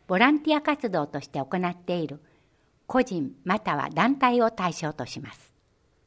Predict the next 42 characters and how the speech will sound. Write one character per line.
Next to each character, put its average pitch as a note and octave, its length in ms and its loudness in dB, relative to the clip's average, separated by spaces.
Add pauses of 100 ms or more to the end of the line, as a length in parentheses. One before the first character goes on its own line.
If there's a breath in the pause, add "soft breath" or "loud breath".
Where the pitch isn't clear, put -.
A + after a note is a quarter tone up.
(840)
公 D4 220 6
園 D4 180 6
緑 C4 300 2
地 - 160 -8
の C3 140 -6
ま B2 120 -8
ち F3+ 140 -10
づ D#3 160 -6
く C#3 120 -10
り、 - 120 -18 (960)
地 D#4 180 4
域 G3+ 200 -2
の C3+ 140 -2
ま B2 160 -6
ち F#3 160 -8
づ D#3 180 -4
く C3+ 100 -10
り、 B2 120 -14 (920)
道 C4+ 240 10
路 G3+ 100 4
の C#3 160 -2
ま A#2+ 160 -6
ち - 140 -8
づ D#3 180 -6
く C#3 140 -10
り、 - 120 -16 (760)
河 G#3 140 -6
川 D4 160 6
な C#4+ 200 6
ど F#3 140 0
の C#3 260 -4
ま B2+ 140 -6
ち - 160 -8
づ G3 120 -4
く D#3+ 120 -8
り A#2+ 120 -8
で - 100 -20
す。 - 300 -20 (1120)
対 C#4+ 160 2
象 D4 220 4
者 D#3 220 -2
の C#3 200 -4